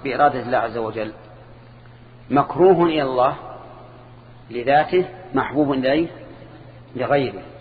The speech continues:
كيف؟ لولا الكفر ما عرف الإيمان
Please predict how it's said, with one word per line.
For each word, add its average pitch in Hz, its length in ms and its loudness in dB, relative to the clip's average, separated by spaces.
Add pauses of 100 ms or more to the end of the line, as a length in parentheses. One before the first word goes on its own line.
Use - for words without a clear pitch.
(840)
كيف؟ 180 240 6 (1800)
لولا 170 340 6
الكفر 139 440 -2 (1040)
ما 143 160 0
عرف 139 360 -2
الإيمان 113 340 -8